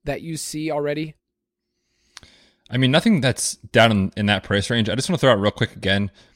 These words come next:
Speaker 2: Like, we talked about Christian Kirk last week. It seems like the usage from the preseason is real. You know, last week in week one, ninety-one percent snaps, ninety-one percent of the routes run, twenty-five percent target share, twenty-one percent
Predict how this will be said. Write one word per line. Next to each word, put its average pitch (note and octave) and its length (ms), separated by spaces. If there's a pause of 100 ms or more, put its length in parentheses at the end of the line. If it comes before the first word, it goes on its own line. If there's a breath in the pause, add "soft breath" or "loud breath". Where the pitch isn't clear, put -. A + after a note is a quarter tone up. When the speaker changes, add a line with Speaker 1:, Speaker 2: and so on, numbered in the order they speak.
(160 soft breath)
Speaker 2:
Like, G#2 200 (100)
we C3 140
talked E3 160
about C3+ 180
Christian A#2 280
Kirk G#2 220
last G#2 280
week. B2 220
It G#2+ 120
seems D3 200
like C#3+ 120
the A2 80
usage A2 340
from A2+ 120
the F#2 60
preseason G#2+ 720
is G2+ 320
real. G2+ 460 (400)
You G2+ 120
know, F2 180
last G#2+ 300
week A2+ 140
in G#2+ 60
week G#2 180
one, G#2 300 (480 soft breath)
ninety-one A#2 460
percent G#2+ 320
snaps, G#2+ 400
ninety-one A#2 380
percent A#2+ 200
of A#2 60
the G#2+ 60
routes G#2 320
run, G2+ 200
twenty-five A2+ 480
percent G#2 260
target G2+ 300
share, G2 260
twenty-one G#2+ 420
percent G2+ 400